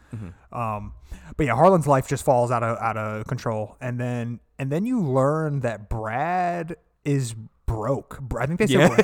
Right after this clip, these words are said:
Speaker 2: I think, I think they said he had, like, a hundred and twenty-eight dollars or something in his
Speaker 1: Mm-hmm.
Speaker 2: bank account when, when, when the F B I raided him because, uh, because he was actually just, like, he was basically, like, kinda like a guy who, you know what he was kinda like?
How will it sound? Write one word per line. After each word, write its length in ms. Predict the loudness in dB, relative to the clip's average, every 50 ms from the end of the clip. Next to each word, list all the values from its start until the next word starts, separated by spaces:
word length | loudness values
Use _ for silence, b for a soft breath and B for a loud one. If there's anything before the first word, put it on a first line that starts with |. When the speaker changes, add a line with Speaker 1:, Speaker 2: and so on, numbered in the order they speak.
| 4 4 6 6
Speaker 2:
I 60 | 6
think, 320 | 6 6 2 2 2 -2
I 80 | -2 0
think 180 | 0 0 0
they 60 | 0 4
said 140 | 4 6
he 60 | 6 6
had, 80 | 4
like, 100 | 4 2
a 80 | 2 0
hundred 380 | 0 0 0 2 2 2 2
and 120 | 2 0 0
twenty-eight 440 | -4 0 0 0 2 2 0 -2 -2
dollars 400 | -2 -2 0 0 0 0 0 0
or 60 | -2
something 340 | -2 -2 -4 -2 -2 -2 -2
in 60 | -2
his 80 | -2 -2
Speaker 1:
Mm-hmm. 60 | -4
Speaker 2:
bank 180 | -4 -4 -6 -8
account 380 | -6 -4 -4 -2 -2 -4 -4 -4
when, 240 | -4 -4 -4 -4
when, 260 | -4 -6 -4 -6 -6 -6
when 140 | -6 -6
the 100 | -4 -4
F 160 | -4 -6 -4 -4
B 120 | -4 -2
I 100 | -2 -2
raided 360 | -2 -4 -4 -4 -4 -4 -4
him 140 | -2 -4 -2
because, 400 | -4 -6 -6 -4 -6 -6 -4 -6
uh, 280 | -6 -6 -4 -6 -8 -10 B B B B B B B B B B B B B B -8
because 320 | -8 -4 -4 -4 -4 -4
he 80 | -6 -6
was 140 | -6 -4 -4
actually 400 | -4 -4 -4 -2 -2 -2 -2 -2
just, 320 | -2 -4 -4 -4 -6 -6
like, 380 | -4 -4 -2 -4 -4 -8 -14 -20 _ -18 -8
he 100 | -2 0
was 100 | 0 0
basically, 440 | 2 0 0 0 -2 -6 -4 -2 0
like, 360 | 2 2 2 2 0 -6 -16
kinda 300 | -12 -8 -6 -4 -2 -2
like 220 | -2 -2 -2 -4 -4
a 100 | -6 -6
guy 560 | -4 -4 -2 0 0 0 -2 -4 -6 -8 -14 -20 _ _ -18 -8
who, 220 | -4 -4 -4 -4 -4 -8 -10 -4
you 80 | 2 4
know 100 | 4 6
what 80 | 6
he 80 | 4 4
was 120 | 4 2
kinda 220 | 2 0 2 2 2
like? 300 | 0 0 -2 -2 -6 -10